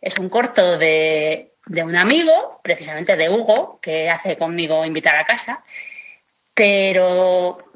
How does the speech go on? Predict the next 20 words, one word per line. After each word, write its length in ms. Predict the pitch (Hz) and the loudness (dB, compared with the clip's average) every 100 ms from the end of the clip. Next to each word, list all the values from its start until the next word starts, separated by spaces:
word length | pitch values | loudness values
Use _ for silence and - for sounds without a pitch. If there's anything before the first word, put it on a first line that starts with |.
| - | -20
sin 440 | - - 196 196 196 | -16 -6 -2 -2 0
comerlo 420 | 196 208 247 285 | 0 2 0 2
ni 100 | 294 | 2
beberlo 540 | 302 302 311 320 359 370 | 2 4 2 2 -2 -2
también 260 | 208 240 | -4 -2
es 100 | 320 | -4
un 100 | 381 | -4
poquito 380 | 226 185 185 185 | -4 -6 -4 -2
mío, 300 | 277 370 208 | -2 -2 -4
porque 680 | 165 160 - 151 151 151 196 - | -6 -8 -6 -4 -4 -6 -12 -10
los 240 | 165 165 | -4 -4
franceses 920 | - 147 156 180 175 185 185 190 196 - | 0 -2 0 -2 0 2 4 2 -2 -6
que 160 | 190 | -2
lo 160 | 185 190 | 0 0
vean 380 | 220 254 330 277 | 0 0 0 0
van 160 | 220 | 0
a 80 | 208 | 0
leer 460 | 165 175 175 - - | 0 0 -2 -6 -12
mi 140 | 170 165 | -12 -4
traducción. 500 | 160 160 - 302 | -2 -2 -4 -6